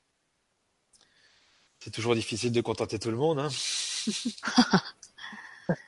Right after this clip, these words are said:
Speaker 2: J'essaye surtout de voir s'il y a des questions qu'on aurait oubliées ou, euh,
Speaker 1: Nadia, elle avait
Speaker 2: voilà,
Speaker 1: demandé
Speaker 2: donc on
Speaker 1: si pour, si c'était son père, si on pouvait lui répondre, euh.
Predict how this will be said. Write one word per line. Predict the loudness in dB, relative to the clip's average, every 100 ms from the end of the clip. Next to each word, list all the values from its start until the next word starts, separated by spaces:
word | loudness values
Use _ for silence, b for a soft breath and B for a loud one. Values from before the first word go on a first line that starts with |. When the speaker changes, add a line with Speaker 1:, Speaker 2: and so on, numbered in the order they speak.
| _
Speaker 2:
J'essaye | 6 10 12
surtout | 10 8 10
de | 12
voir | 12
s'il | 12 12
y |
a | 12 8
des |
questions | 8 8 8 4
qu'on | 6 6
aurait | 8 8
oubliées | 6 4 4 8 10 10 10
ou, | 8 4 0 -4 _ _ _ _ _ _ _ _ _ _
euh, | -6 -4 -4 -4 -4 -4 -6 -8 -12 -18 _ _ _ B B B 2
Speaker 1:
Nadia, | 6 6 10
elle | 10
avait | 10
Speaker 2:
voilà, | 8
Speaker 1:
demandé | 4 2
Speaker 2:
donc | 0
on |
Speaker 1:
si | -2
pour, | -4 -4
si | -2 -2
c'était | -2 -2
son | -2 -2
père, | 0 0
si | 0
on |
pouvait | -2 0
lui | 2
répondre, | 0 -2 -6 -6 -4
euh. | -6